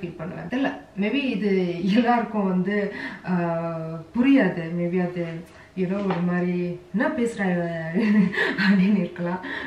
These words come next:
But, ஆ, தெரியல, maybe எனக்கும் வந்து அது, அதை எக்ஸ்பிரஸ் பண்ண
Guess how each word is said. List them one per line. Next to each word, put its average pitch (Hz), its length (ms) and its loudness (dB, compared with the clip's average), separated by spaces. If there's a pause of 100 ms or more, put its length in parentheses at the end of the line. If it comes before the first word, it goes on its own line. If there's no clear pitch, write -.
(200)
But, 185 340 -4
ஆ, 185 120 -2 (260)
தெரியல, 254 420 2
maybe 240 240 2
எனக்கும் 240 380 2
வந்து 220 280 0
அது, 180 480 -2 (280)
அதை 175 260 -2 (600)
எக்ஸ்பிரஸ் 262 420 -2
பண்ண 185 160 2